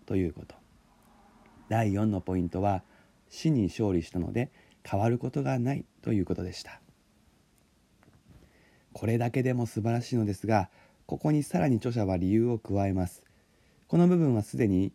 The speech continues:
伏線が五章の初めにありました。五章一節に、「大祭司は皆人々の中から選ばれ、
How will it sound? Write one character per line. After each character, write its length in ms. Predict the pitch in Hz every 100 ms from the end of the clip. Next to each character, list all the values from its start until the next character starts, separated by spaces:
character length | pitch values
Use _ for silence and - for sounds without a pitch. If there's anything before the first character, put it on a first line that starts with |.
| _
伏 260 | - - 127
線 280 | 139 123 120
が 140 | 113
五 160 | 110 147
章 180 | 139
の 80 | 107
初 280 | 87 90 95
め 160 | 101 98
に 180 | 98 -
あ 60 |
り 100 | 85
ま 100 | 87
し 100 | 85
た。 160 | - - _ _ _ _ _ _ -
五 80 | 117
章 220 | 107 107
一 80 | 110
節 280 | 104 90
に、 200 | 95 135 - _ _ _ -
「大 160 | 107
祭 240 | 104 113 101
司 140 | -
は 120 | 98
皆 300 | 98 107 117 -
人 200 | - 135
々 180 | 123 107
の 100 | 104
中 240 | 113 -
か 80 | 113
ら 140 | 101 -
選 220 | 110 117
ば 100 | 117
れ、 200 | 104 92